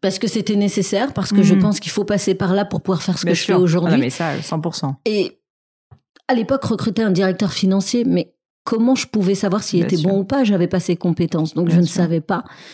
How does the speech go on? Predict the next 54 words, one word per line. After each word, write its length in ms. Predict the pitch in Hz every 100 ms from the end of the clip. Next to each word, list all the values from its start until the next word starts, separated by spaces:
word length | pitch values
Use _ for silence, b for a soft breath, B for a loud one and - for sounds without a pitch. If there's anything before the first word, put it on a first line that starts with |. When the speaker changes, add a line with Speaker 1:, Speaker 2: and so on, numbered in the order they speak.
| B
Speaker 1:
Je, 180 | 156 165
je, 200 | 175 160
je, 140 | 160 160 - B B _
je, 220 | 147 160
je 160 | 165 180
suis 180 | 170 175
passée 300 | 226 - 254
par 200 | 240 180
là 120 | 175
Speaker 2:
Mhm. 260 | 175 165 160 -
Speaker 1:
et 60 | 165
je 80 | 190
sais 160 | -
aujourd'hui 400 | 233 190 190 233
comment 300 | 240 208 226
vérifier 420 | 208 196 196 254
s'il 260 | 233 - 175
est 60 | 165
bon 180 | 170
ou 60 | 175
pas. 300 | - 269 _ _
Mais 160 | 170 190
il 80 | 180
a 60 |
fallu 280 | - 196 190
que 60 | 143
je 100 | 165
me 60 |
construise, 460 | 151 170 - 247 247
que 100 | 190
j'apprenne, 500 | 165 156 - 226 220
que 100 | 180
je, 160 | 151 156
je, 240 | 151 143
je 200 | 143 139
tente 480 | 143 - 220 233 233
et 80 | 165
que 180 | - 160
je 140 | 151
découvre. 560 | 143 165 - 247 165 - -
Speaker 2:
Bien 80 | 160
sûr. 220 | - 160 -
Speaker 1:
Donc, 320 | 202 - - - _ _ _ _
est-ce 160 | 240 240
qu'il 160 | - 269
y 40 |
a 40 | 254
des 120 | 233
choses 200 | 254 233
que 100 | 226
je 120 | 196
ferais 180 | 190 202
différemment ? 500 | 175 - 175 165 156
Non, 340 | 151 147 -